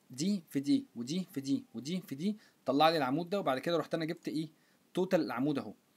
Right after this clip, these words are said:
سم اكس هي عملتها لوحدها، سم اكس اهي راحت ضربالي كل، كل صف في الكوانتيتي ضربته في كل صف في السيلز، طلعت لي الرقم ده.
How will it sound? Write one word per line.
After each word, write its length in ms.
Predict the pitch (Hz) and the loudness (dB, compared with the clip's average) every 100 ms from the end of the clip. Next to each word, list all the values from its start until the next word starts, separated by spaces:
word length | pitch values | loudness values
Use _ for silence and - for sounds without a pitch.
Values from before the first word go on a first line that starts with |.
| _ - | _ -16
سم 260 | - 208 240 | 4 6 8
اكس 420 | 247 - - - - _ | 6 4 2 2 -6 _
هي 180 | 160 240 | 4 6
عملتها 380 | 165 151 175 185 | 6 4 2 4
لوحدها، 400 | 143 - 151 - _ _ _ | 2 4 2 2 _ _ _
سم 280 | - 180 180 | 4 6 6
اكس 320 | 196 233 - | 2 0 -2
اهي 280 | - 127 139 - _ _ - - | 0 0 0 -4 _ _ -8 0
راحت 200 | 123 147 | 0 2
ضربالي 640 | 143 147 135 214 170 113 - - _ - | 4 4 8 8 6 2 -6 -20 _ 6
كل، 400 | 226 262 208 151 - - | 8 8 6 4 2 2
كل 320 | 214 240 208 | 6 8 6
صف 420 | - 180 - - - | 6 6 4 -12 -14
في 140 | - 147 | 2 2
الكوانتيتي 720 | 143 151 175 240 240 240 262 | 4 4 6 6 2 2 4
ضربته 480 | 160 151 156 214 226 | 8 8 8 2 0
في 100 | - | 2
كل 300 | 214 233 196 | 4 6 4
صف 300 | 233 240 156 | 2 0 -4
في 80 | |
السيلز، 480 | 147 139 151 120 104 | -4 -2 0 -2 -4
طلعت 380 | - 131 139 - | -2 2 2 2
لي 40 | |
الرقم 260 | 127 123 110 | -2 -4 -6
ده. 140 | 101 | -10